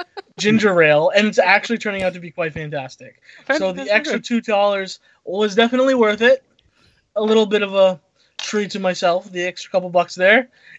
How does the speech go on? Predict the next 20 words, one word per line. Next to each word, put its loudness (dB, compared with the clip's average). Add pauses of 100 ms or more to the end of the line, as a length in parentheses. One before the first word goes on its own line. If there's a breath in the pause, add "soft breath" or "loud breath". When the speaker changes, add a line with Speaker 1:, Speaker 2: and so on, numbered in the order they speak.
Speaker 2:
And 4
then 4 (240 loud breath)
also 4
I 2
have 2
some -10
good -6
old -6 (440 soft breath)
Shipyard 0
Pumpkinhead -6
because -2
it's -16
that 0
time, -6 (460 soft breath)
and -6
it's -6
one 2
of 0
my -2
favorite -6